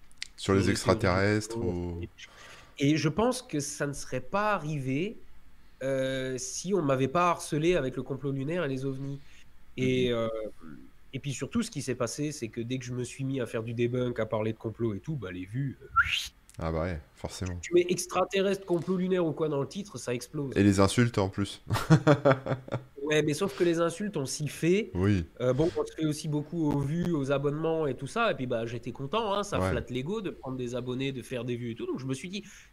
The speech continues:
Speaker 2: S'ils aiment bien ça, je vais continuer à parler d'astronomie parce que c'est ce que je voulais faire. Mais si de temps en temps,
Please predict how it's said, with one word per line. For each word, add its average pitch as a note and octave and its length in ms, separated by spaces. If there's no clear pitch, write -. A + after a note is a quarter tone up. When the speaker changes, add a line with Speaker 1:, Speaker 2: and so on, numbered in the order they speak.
Speaker 2:
S'ils G3 320
aiment C#3+ 120
bien A#2+ 140
ça, - 200
je D3 100
vais A#2+ 80
continuer A#2+ 340
à G#2 60
parler G#2+ 240
d'astronomie A#2 460
parce - 160
que - 80
c'est - 100
ce - 80
que G#2+ 80
je G2 80
voulais F2+ 160
faire. G#3+ 220
Mais G3+ 80
si - 160
de C#3 100
temps D#3+ 280
en D#3+ 100
temps, E3+ 240